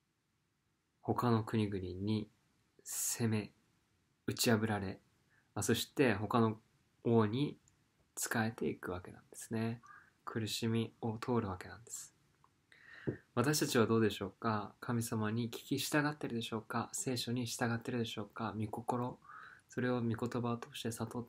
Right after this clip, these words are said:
ているでしょうか？どうでしょうか？本当に私たちがですね、どんな困難にあっても、いつも御言葉を読み、そしてそこから神様の御心を悟り、それに聞き従う、そのようなものでありたい、そういう願います。でもそのようなですね、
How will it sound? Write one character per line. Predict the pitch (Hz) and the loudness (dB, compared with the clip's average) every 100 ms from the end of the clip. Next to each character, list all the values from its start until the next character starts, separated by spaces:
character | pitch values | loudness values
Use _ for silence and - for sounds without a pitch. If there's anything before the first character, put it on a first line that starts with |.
| _ | _
て | 127 | -2
い | 127 | 0
る | |
で | 135 123 | 0 0
し | - | -2
ょ | 113 | -4
う | - | -2
か？ | 113 104 - _ - _ | 0 0 -4 _ -20 _
ど | 123 | 4
う | 117 | 4
で | |
し | 104 | 4
ょ | 110 | -2
う | |
か？ | - - 104 - _ _ - - - _ | -6 -6 -6 -10 _ _ -20 -20 -20 _
本 | 123 | -4
当 | 120 | 2
に | 139 | 2
私 | 127 120 113 | 2 0 -4
た | 113 | -4
ち | 110 | -2
が | 104 | -2
で | 98 | -4
す | 104 - | -6 0
ね、 | 117 110 113 | 2 2 -2
ど | 120 | -2
ん | 131 | 2
な | 139 | 0
困 | 131 113 | 2 0
難 | 107 101 | 0 -2
に | |
あ | 98 | -6
っ | |
て | - 107 | -8 -8
も、 | 113 - - _ - _ - | -6 -10 -14 _ -20 _ -12
い | 117 | -4
つ | 135 | -2
も | 131 135 | 0 0
御 | 104 | -2
言 | 101 | -4
葉 | - 110 110 110 | -6 -4 -4 -2
を | |
読 | 110 117 | -2 -2
み、 | 135 | -4
そ | 143 117 | -4 -4
し | 117 | -2
て | |
そ | 117 113 | -4 -6
こ | 113 | -4
か | 123 | -2
ら | 127 107 - _ _ _ _ | 0 -2 -6 _ _ _ _
神 | - 110 | -2 -2
様 | 104 101 | 0 -4
の | 101 | -6
御 | |
心 | - 113 | -2 -2
を | 110 | -2
悟 | 110 120 | -4 -6
り、 | 120 - | -6 -8
そ | - | -4
れ | 110 | -2
に | 107 | -2
聞 | - - | -8 -6
き | 120 | -6
従 | - 127 | -2 0
う、 | 127 117 - _ _ - | 0 -2 -8 _ _ -8
そ | 117 | -2
の | 110 | 0
よ | |
う | 104 | 0
な | |
も | 104 | -2
の | 104 | -4
で | 95 | -6
あ | |
り | 104 | -6
た | - 107 | -8 -10
い、 | 95 | -10
そ | - 117 | -6 -4
う | |
い | 104 | -4
う | 107 | -4
願 | 107 | -4
い | |
ま | 107 110 | -4 -6
す。 | - 113 - _ _ _ _ _ _ _ _ _ - - - - - _ | -4 -4 -6 _ _ _ _ _ _ _ _ _ -20 -20 -20 -20 -20 _
で | 123 | 0
も | |
そ | 113 123 | 2 4
の | |
よ | 151 147 | 4 4
う | |
な | 95 | 2
で | - | -2
す | - | -6
ね、 | 107 110 | -4 -4